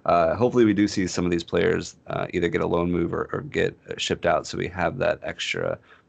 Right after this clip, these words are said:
cash flow to, to, to fund this crazy window that we've seen. And a lot of these have been loans, and so we're not super pot committed as far as, uh, upfront cash, but, you know, it's been a crazy window. Uh, let's, but we're not gonna get to record again.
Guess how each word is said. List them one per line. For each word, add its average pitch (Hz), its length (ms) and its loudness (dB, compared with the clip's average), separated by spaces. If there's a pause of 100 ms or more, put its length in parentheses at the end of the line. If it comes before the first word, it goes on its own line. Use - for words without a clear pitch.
cash 87 300 0
flow 95 200 -4
to, - 380 -6
to, - 260 -6 (680)
to - 100 -14
fund 87 480 -4 (220)
this - 160 -10
crazy 87 400 -4
window 82 260 -4
that - 160 -8
we've - 160 -12
seen. - 260 -8 (300)
And 135 80 0
a 143 40 6
lot 151 160 6
of 120 60 4
these 107 140 2
have 92 140 -4
been 85 160 -6
loans, 87 320 -4
and - 100 -14
so 90 100 -8
we're 87 120 -4
not 82 240 -6
super 82 280 -8
pot 78 280 -2
committed 85 340 -6
as 82 140 -8
far - 280 -4
as, - 140 -8
uh, 50 240 -4 (300)
upfront 78 380 -2
cash, - 440 -4
but, 50 220 -4 (680)
you 104 60 -6
know, 92 80 -2
it's - 260 -4
been 107 120 -2
a 104 40 -2
crazy 104 240 2
window. 95 320 0 (300)
Uh, 95 260 4
let's, 95 260 -4
but 95 280 -10
we're 104 140 2
not 104 100 2
gonna 113 100 0
get 95 180 -4
to 92 180 2
record 92 340 0
again. 90 340 -2